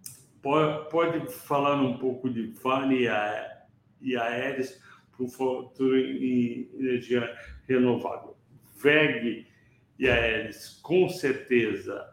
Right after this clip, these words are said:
é, são duas empresas que vão se beneficiar com energia renovável, porém, tem um, o pessoal tá, tá querendo, é, mudar a legislação tributária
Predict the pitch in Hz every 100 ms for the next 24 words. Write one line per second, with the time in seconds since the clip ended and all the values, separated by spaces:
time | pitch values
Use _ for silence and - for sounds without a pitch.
0 | - 139 135 123 - - _ - - -
1 | - _ _ _ _ - 131 127 127 123
2 | 113 113 120 110 107 - 107 123 139 -
3 | 127 120 117 113 - - 107 98 127 117
4 | 113 107 98 107 104 104 113 135 113 120
5 | 139 147 170 175 - - _ _ _ _
6 | _ _ 180 196 156 139 170 190 - -
7 | _ _ _ _ _ 151 160 170 165 160
8 | 160 - - _ _ _ _ - 135 -
9 | - - - 151 - 147 143 143 165 -
10 | - - - 143 - - 160 143 131 131
11 | 135 135 139 - - _ _ _ _ -
12 | 127 127 127 123 120 117 113 113 127 147
13 | 160 156 131 127 131 135 139 127 - 131
14 | 123 - 127 123 120 127 110 110 110 117
15 | 113 123 131 131